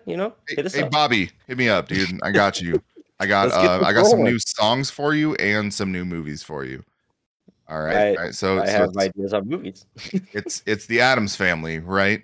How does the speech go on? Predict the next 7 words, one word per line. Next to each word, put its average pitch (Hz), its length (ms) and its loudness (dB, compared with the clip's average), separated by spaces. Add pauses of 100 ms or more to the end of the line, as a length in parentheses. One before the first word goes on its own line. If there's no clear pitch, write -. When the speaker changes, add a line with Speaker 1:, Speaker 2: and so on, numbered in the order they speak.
(140)
Speaker 2:
But, 92 240 -2
um, 85 500 -2 (100)
they're 98 200 0
all, 95 440 2 (600)
uh, 82 200 -4
murderers. 113 840 0
<laughs> - 60 -20